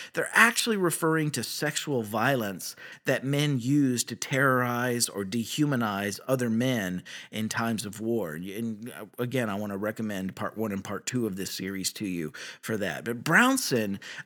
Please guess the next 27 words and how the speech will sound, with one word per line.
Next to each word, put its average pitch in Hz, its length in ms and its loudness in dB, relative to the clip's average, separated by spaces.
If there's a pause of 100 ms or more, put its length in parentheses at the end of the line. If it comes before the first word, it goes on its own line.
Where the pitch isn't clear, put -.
also, 175 560 2
he, 175 220 -2
he 214 200 0
reveals 190 440 2
that 147 180 2
these 190 260 2
two 240 180 2
passages 113 640 0
that 110 120 0
we're 107 120 0
looking 123 320 2
at 104 120 -2
this 127 220 2
week 123 160 -2
in 107 80 0
the 92 80 -2
New 107 220 -2
Testament, 180 580 -2 (640)
they 190 340 2
were 320 140 4
not 202 340 6
speaking 190 480 0
of 123 100 4
what 135 200 0
we 143 160 2
call 117 760 -2 (200)
homosexuality 127 880 2